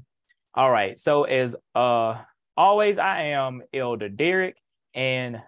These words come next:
uh, tonight we'll go ahead and jump into it. All right, so when we're thinking about prayer, the biggest thing we wanna focus on is how to be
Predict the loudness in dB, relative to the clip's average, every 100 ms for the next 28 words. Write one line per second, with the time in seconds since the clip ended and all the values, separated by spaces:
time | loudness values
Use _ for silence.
0 | _ -6 -2 0 -2 -8 -2 0 0 0
1 | 0 2 2 2 2 -2 -4 0 2 2
2 | -2 -10 -10 -12 _ _ _ _ _ -4
3 | -2 -2 -6 _ _ _ -4 2 2 2
4 | -4 -8 -6 -2 -2 -2 -6 -6 -2 -2
5 | 0 0 -2 -4 _ -8 -4 -4 -4 -8
6 | -12 _ _ -16 -6 -6 -6 -4 0 0
7 | -2 -2 -4 -2 -2 0 0 0 0 0
8 | -2 -8 -8 -8 -10 -14 _ _ _ -4
9 | 0 -2 -4 -12 -2 2 2 0 -2 -8
10 | -6 -6 -6 -8